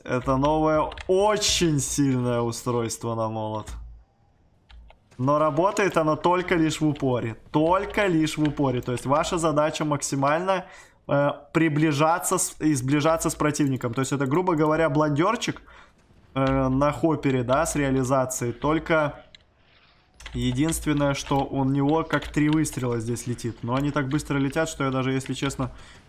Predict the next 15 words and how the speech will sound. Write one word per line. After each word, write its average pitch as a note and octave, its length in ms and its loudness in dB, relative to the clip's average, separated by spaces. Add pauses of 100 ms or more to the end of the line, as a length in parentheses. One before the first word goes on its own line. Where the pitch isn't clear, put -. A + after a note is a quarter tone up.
и C#3 100 0
не C#3 100 2
понимаю, C#3 520 2
что A#2+ 200 -4
это A#2 160 -4
три B2 180 -2
выстрела. A#2 520 -4 (680)
Да? B2+ 340 -2 (600)
Ещё A#2+ 260 -2
и C#3 60 2
с C3+ 60 -8
такой C#3 280 -2
быстрой C3 380 0
перезарядкой. C3 880 0
Офигеть. A#2+ 840 -2